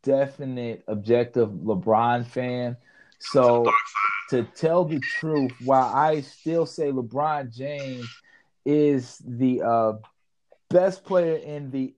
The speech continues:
Speaker 1: N B A,
Speaker 2: Oh.
Speaker 1: today, today, I need to see one more, I need to see one more. See, how long did it take for you to give it over to Kobe? Give it, take it from Kobe to give it to LeBron.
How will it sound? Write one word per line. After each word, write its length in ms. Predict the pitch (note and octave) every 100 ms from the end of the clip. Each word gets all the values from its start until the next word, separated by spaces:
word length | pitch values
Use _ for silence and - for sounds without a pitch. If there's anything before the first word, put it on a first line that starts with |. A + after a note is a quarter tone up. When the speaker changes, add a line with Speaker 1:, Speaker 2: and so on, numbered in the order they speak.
| -
Speaker 1:
N 400 | D3+ D#3+ D#3+ D#3+ _ _ _ - A2+ A2
B 520 | C#3+ C#3+ C#3 C#3 C#3 - _ _ _ -
A, 320 | D#3+ C#3+ A#2 C3 C6+ C6+ C6+ - - B2
Speaker 2:
Oh. 1080 | B2 A#2 A2+ A2 G#2 G2+ G2 F#2+ F2+ F2 G#2
Speaker 1:
today, 500 | E3+ F3 D3+ C#3+ D3 - - _
today, 600 | - D3 C3 D#3+ D3 C#3 D3 - - _ _ _ _ _ -
I 80 | C3
need 120 | C3+
to 40 |
see 120 | D3
one 260 | C3+ C#3+ D3
more, 200 | D#3 D#3+ - -
I 80 | C#3+
need 80 |
to 80 | D3
see 160 | C#3 D3+
one 180 | C#3+ D#3
more. 160 | E3
See, 140 | D#3 F3
how 180 | E3 F#3
long 160 | F#3
did 60 | F3+
it 80 | F3
take 220 | F3+ D#3+
for 80 | E3+
you 100 | E3+
to 60 | D3+
give 200 | D#3 D3
it 80 | D3
over 220 | C#3+ C3
to 60 |
Kobe? 440 | A#2+ - C#3 A#2 F2 _ _ _ _ _ _ -
Give 140 | D3+
it, 100 | C#3
take 180 | E3 C#3
it 60 | C3+
from 100 | B2+
Kobe 300 | D3 C#3 A#2+
to 60 |
give 180 | A2+ A2
it 20 |
to 60 | G2+
LeBron. 600 | G#2 F#2 F#2+ D2 - -